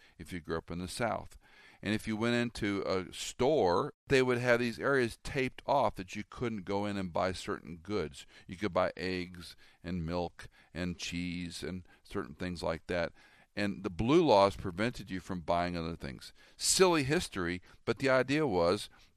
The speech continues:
you just don't need to have all this stuff on Sunday. I find it interesting, in many states, they close the liquor <laughs> stores on Sunday. You can buy it the rest of the week,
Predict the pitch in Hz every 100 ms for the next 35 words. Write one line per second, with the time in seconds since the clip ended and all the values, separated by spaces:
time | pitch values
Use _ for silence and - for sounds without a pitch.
0 | - 147 226 - 202 147 160 160 147 160
1 | 151 127 120 - 117 135 139 165 190 175
2 | 104 78 _ _ _ _ _ _ _ _
3 | - 87 95 90 87 - - - 104 123
4 | 123 - 87 87 87 92 92 87 92 92
5 | - 90 - 92 92 101 123 147 180 -
6 | - - 123 90 - - 107 87 - 113
7 | 101 107 - - 64 - - - 131 143
8 | 117 226 226 180 220 - 131 131